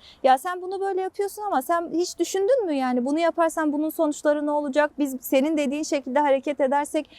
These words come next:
bunun genel olarak işte bizim iş yerimizdeki yansıması ne olacak? Veya arkadaşlık ilişkisi ise arkadaşlık ilişkimizdeki yansıması ne olacak?"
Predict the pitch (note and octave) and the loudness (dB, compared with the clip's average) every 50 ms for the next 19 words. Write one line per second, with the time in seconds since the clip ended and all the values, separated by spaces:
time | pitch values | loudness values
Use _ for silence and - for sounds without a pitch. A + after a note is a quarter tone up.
0 | - _ - A#3 C4 C#4 D4+ D#4+ D#4+ C4 A3+ B3+ C4 C4 C#4 D4+ C#4+ C#4+ C#4 C4+ | -16 _ 0 2 4 4 4 4 2 2 4 4 4 4 4 2 0 0 0 0
1 | C4+ C#4 C#4 C4+ - - - C4 A3+ A#3+ B3+ C#4+ C4 C#4 - - C#4+ B3+ B3+ B3+ | 0 -2 -2 -4 -6 -6 -4 -4 -4 -2 -4 -4 -4 -4 -2 0 0 2 2 0
2 | A#3+ A3+ B3 B3 - D4 C#4 B3+ B3+ B3 - C4 B3 A#3+ - - C4+ C4 B3+ A#3+ | 0 0 0 0 0 0 0 0 0 0 -2 -2 -2 -2 -2 -4 -2 -2 0 2
3 | B3 A#3+ A#3+ B3+ C4 C4 B3+ B3 B3 - C4 A#3 A#3+ A#3+ - - C4 - C4+ A#3 | 2 2 2 2 2 4 4 2 2 0 -4 -6 -6 -6 -8 -10 -10 -8 -8 -8
4 | - - - B3 - - C4+ B3 - C4+ C4 C4 - _ - _ - A#3 A#3 A#3 | -8 -10 -12 -10 -8 -8 -6 -2 0 0 0 0 -2 _ -18 _ 2 2 2 4
5 | - C4+ A#3+ B3 A#3+ - - C#4 - B3+ A#3+ A#3+ - - B3+ A#3+ A#3+ A3+ A#3 B3 | 2 0 -2 -2 -2 -4 -6 -10 -8 -8 -8 -8 -6 -4 -4 -2 -2 0 -2 -2
6 | B3 D4 C#4 B3+ B3 A#3+ - B3+ B3 A#3+ B3+ - C#4+ C#4 B3+ B3 B3 D#4+ G4 | -2 0 0 0 0 -2 -2 -2 -2 -2 -2 -2 -2 -2 0 0 2 0 0